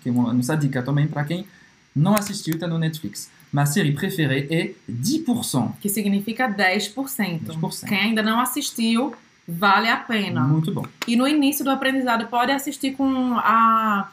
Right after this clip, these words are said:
Speaker 1: Legenda.
Speaker 2: legenda em português
Speaker 1: É.
Speaker 2: mesmo. Presta atenção nos sons do francês,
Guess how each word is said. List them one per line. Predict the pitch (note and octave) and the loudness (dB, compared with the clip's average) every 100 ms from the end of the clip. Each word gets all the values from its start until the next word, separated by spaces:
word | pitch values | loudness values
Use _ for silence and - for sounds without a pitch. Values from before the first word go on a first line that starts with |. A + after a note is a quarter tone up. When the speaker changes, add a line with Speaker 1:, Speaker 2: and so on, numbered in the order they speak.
| - | -2
Speaker 1:
Legenda. | C#3 A3+ | 0 2
Speaker 2:
legenda | A#3+ A#3+ A#3+ | 2 2 0
em | B3 | 0
português | C4 B3+ C4 A#3 B3 | 0 -2 -2 -2 0
Speaker 1:
É. | A3 | 2
Speaker 2:
mesmo. | G3+ G#3 G#3+ G#3 G3+ - _ - | 2 2 2 0 -2 -4 _ -2
Presta | B3 B3+ | 0 0
atenção | C4+ C4+ B3 B3+ | -4 -4 -2 0
nos | A#3+ A3+ G#3+ | 2 2 0
sons | - A3 A3+ A#3 A3+ G#3 | -2 0 2 2 0 -2
do | G#3+ | -4
francês, | - G3+ G3+ G#3 | -2 -2 0 -2